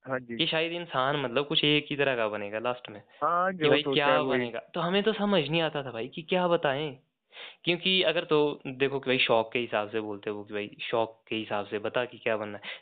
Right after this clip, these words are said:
Speaker 2: तब तो हमारे में जो दस शौक है, तो दस तरह के
Speaker 1: सही
Speaker 2: तो
Speaker 1: बात।
Speaker 2: बनेंगे नहीं। और ये चाहते हैं सारे के सारे हरामी की तू कोई एक चीज बता ना, तो अगर मैं ये बोल दूं भाई मैं क्रिकेटर भी बन सकता हूँ, मैं क्रिकेटर भी बनूंगा, मैं पॉलिटिशियन भी बनूंगा, मैं सिंगर भी बनूंगा,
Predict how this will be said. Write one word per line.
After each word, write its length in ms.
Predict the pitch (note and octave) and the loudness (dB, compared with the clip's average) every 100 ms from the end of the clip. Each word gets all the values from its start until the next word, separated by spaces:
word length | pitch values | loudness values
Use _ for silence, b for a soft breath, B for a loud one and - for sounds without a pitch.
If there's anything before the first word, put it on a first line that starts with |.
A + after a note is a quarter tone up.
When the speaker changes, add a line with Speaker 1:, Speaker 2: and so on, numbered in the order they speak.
| - | -4
Speaker 2:
तब 100 | C#3+ | 0
तो 100 | D3 | 0
हमारे 240 | B2 A#2+ | -2 -4
में 140 | A#2+ | -4
जो 120 | A2+ - | -6 -2
दस 240 | C3+ - - | -2 -2 -4
शौक 260 | A#2+ A2 | -4 -4
है, 140 | A#2 - _ _ _ _ - | -8 -12 _ _ _ _ -4
तो 60 | C#3 | 0
दस 240 | E3+ E3+ - | 0 -2 -2
तरह 160 | C3+ | -2
के 100 | B2+ | -2
Speaker 1:
सही 0 | |
Speaker 2:
तो 160 | B2+ B2 | -2 0
Speaker 1:
बात। 0 | |
Speaker 2:
बनेंगे 500 | C3+ C#3+ D#3 D#3 C3+ | 0 0 0 -2 -4
नहीं। 160 | A#2+ B2 B B | -6 -10 B B
और 80 | D3+ | -2
ये 300 | D#3+ D#3 E3 | 0 0 -2
चाहते 360 | D#3 C#3+ C3+ C#3 | 0 -2 2 2
हैं 80 | B2+ | 2
सारे 300 | A#2 G#2+ A2+ | 0 -2 -2
के 80 | |
सारे 260 | A2+ G#2+ A2 | -6 -6 -4
हरामी 360 | G#2+ G#2 G#2+ G#2+ | -4 -4 -6 -10
की 260 | G#2+ G#2+ - _ - A#2 - - | -14 -16 -20 _ -16 -16 -16 -10
तू 80 | B2+ | -2
कोई 240 | C3 B2+ C3+ | 2 4 2
एक 160 | C3+ - | 2 -4
चीज 200 | C3 A#2+ | -8 -4
बता 340 | A2+ A#2 A2+ | -2 0 0
ना, 100 | C3+ C#3+ B B | 0 -2 B B
तो 60 | D3+ | -2
अगर 140 | D#3 | -2
मैं 100 | D#3 | -2
ये 180 | D#3+ D#3+ | -4 -4
बोल 160 | C3 C3 | -4 -6
दूं 100 | C3+ | -4
भाई 160 | B2 | -4
मैं 160 | C#3 C#3 | -4 -6
क्रिकेटर 500 | C3 B2+ C3 B2+ C3+ | -6 -2 -2 0 -2
भी 160 | A2+ A#2 | -2 -2
बन 180 | B2+ | -2
सकता 320 | B2 A2+ - A#2+ | -2 -6 -2 -2
हूँ, 80 | |
मैं 80 | B2 | -2
क्रिकेटर 420 | B2 B2 B2+ B2 B2+ | -4 -4 -2 0 0
भी 160 | A#2+ | 0
बनूंगा, 460 | A#2 B2 A#2+ A#2+ A#2+ | 0 0 0 0 0
मैं 180 | B2 A#2+ | 0 0
पॉलिटिशियन 580 | B2+ B2 B2 B2 - A#2 | 0 0 -2 -6 -6 -6
भी 120 | A#2 | -4
बनूंगा, 380 | A#2+ A#2+ A#2+ B2 | -2 -2 -2 -2
मैं 120 | B2+ | -4
सिंगर 380 | - A#2 A2+ A#2+ | -4 -6 -4 -2
भी 140 | B2 | -2
बनूंगा, 280 | B2 A#2+ A#2+ | -2 -2 -4